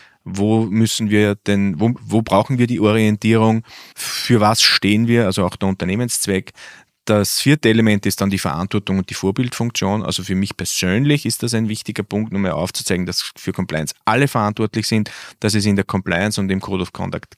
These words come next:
keine Hierarchie gibt und dass alle ihrer Vorbildfunktion nachkommen müssen. Fünftes Element war das Hinweisgebersystem und auch die Reaktion, also Reaktionsmechanismus im Sinne von der Sanktion bei Fehlverhalten.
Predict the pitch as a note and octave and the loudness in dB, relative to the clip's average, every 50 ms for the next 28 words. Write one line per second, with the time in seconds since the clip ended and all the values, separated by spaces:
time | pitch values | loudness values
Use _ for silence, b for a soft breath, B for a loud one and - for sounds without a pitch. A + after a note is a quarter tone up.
0 | _ - - - G2 G2+ A#2+ C3+ B2 B2 A#2+ A#2 A#2 A2 - - A2+ G#2+ - A2 | _ -8 -4 -2 0 2 2 2 4 4 4 4 2 0 0 -2 -4 -2 0 0
1 | G#2 G2+ - - B B B B B B B A2 - G#2+ G2 - - - F#2+ G2 | -2 -2 -4 -14 B B B B B B B -2 -2 -2 -2 -2 -2 -2 0 4
2 | G#2 A2+ A2+ G#2+ G2+ - - F#2+ F#2 F#2 F2+ - - G2 F#2 - - F#2 F2+ F2+ | 4 6 6 4 4 2 2 0 2 0 -2 -2 -4 -4 -4 -2 -2 -2 -2 -2
3 | F2 E2+ - - - F2+ F2 F#2 F#2+ F#2 F2+ F2 - - - F#2 - - B B | -4 -6 -8 -8 -8 -8 -8 -8 -8 -8 -8 -8 -8 -10 -10 -12 -14 -16 B B
4 | B B B B B - - D#3+ F3 - - D3 C3 C3+ A#2+ A#2+ A#2+ A#2 A2 A2 | B B B B B 2 2 4 4 4 2 2 2 4 4 4 4 4 4 4
5 | G#2+ - - F2 A2 G2+ F#2+ F#2 - - D3+ F#3 F#3 E3+ D3 - - C3 C3+ C3 | 2 0 -2 -2 0 0 0 0 2 4 4 6 6 4 4 2 0 -2 -2 -2
6 | - - - - - A2 A2+ A#2+ A2+ - - G#2+ G#2+ - - F2+ F2 - - A2+ | -4 -6 -4 -2 0 0 0 0 -2 -2 -2 -2 -2 -2 -2 -2 -4 -2 -2 -2
7 | G#2+ G2+ F#2+ F2+ E2+ - - - - F2+ F2+ F2+ G2 B2 D#3 D#3+ C3+ G2 - - | 0 2 2 2 0 -2 -4 -4 -2 0 0 2 2 2 2 2 0 -2 -2 -2
8 | F#2+ F#2 F2+ F2+ - - G2 B2 C3+ - C3 B2 - B2 B2 A#2+ A#2+ - - A#2 | 0 0 0 0 0 -2 -2 0 0 0 0 0 0 0 0 0 0 0 -2 -2
9 | A2 - A2 G2+ - G2 G2+ G2 F#2 - F#2+ F#2+ F#2 - B B B B B B | -2 -2 -2 -2 0 0 0 0 0 0 -2 -2 -2 -4 B B B B B B
10 | B B B B B - G#2 F#2+ - G2 F2+ - - - - F#2 F2+ F#2+ A#2 D3 | B B B B B -2 0 0 0 -2 -2 -4 -4 -4 -2 -2 0 0 2 2
11 | E3+ F3 - - C#3+ C3+ - B2+ A#2+ B2 - C3 B2 A2+ G#2 G#2 G#2 - G#2+ G#2 | 0 0 0 0 0 0 0 -2 -4 -2 -2 0 0 0 0 -2 -2 0 -2 -2
12 | G2+ | -2